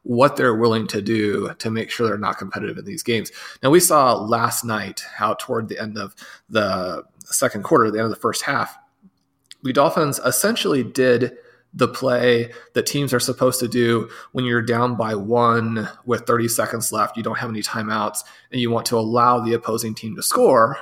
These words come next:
right? So you go down by eight, and then you get the ball back, and you at least have that sort of miracle chance to, you know, get in, score a touchdown, get the two-point conversion, and send the game to overtime. Obviously, teams have gotten a little too sophisticated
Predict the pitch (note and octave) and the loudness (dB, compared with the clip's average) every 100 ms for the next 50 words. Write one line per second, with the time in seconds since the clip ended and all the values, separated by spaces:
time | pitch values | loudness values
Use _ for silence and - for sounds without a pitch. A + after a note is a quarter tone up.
0 | - G#2+ G#2+ B2+ A2+ A2 G#2+ G2 - - | -2 -2 -2 -4 -2 0 0 -2 -4 0
1 | C3 A#2 - - _ A#2+ A#2 A2+ A2+ A2+ | 0 0 -8 -20 _ -4 -2 -2 -6 2
2 | C#3 B2+ A2+ A2+ G#2 A2+ A#2 A2+ - G#2 | 4 4 2 -2 -8 -6 -4 -4 -6 -8
3 | G2+ G2+ F#2+ - _ _ _ _ _ _ | -6 -4 -6 -8 _ _ _ _ _ _
4 | - C3 G#2 G#2 A2 A2 - - G#2+ G2 | -6 -2 -2 -2 -2 -2 -6 -10 -10 -8
5 | - G#2+ F#2+ - - - _ F#3+ - - | -6 -4 -4 -6 -18 -20 _ -12 -12 -12
6 | - A2+ G#2 G2 - G2 - F#2+ G#2+ G#2 | -4 -2 -2 -4 -4 -4 -4 -6 -6 -8
7 | F2 F#2+ A2+ A2 G2 G2+ G2 G2 F2+ G2 | -8 -10 -10 -10 -10 -8 -6 -6 -8 -8
8 | G#2 F#2 - D#2+ D3 C3 C3 A#2 G#2+ - | -10 -10 -14 -4 0 0 0 0 -2 -6
9 | - _ _ _ - F3 F3 - C3+ - | -20 _ _ _ 0 4 4 2 0 0
10 | C#3+ C3 A#2 A#2 G#2 G#2+ G2+ - - - | -4 -2 -2 0 0 -2 -4 -6 -8 -8
11 | C3 - - A#2 G#2 | -8 -8 -6 -4 -4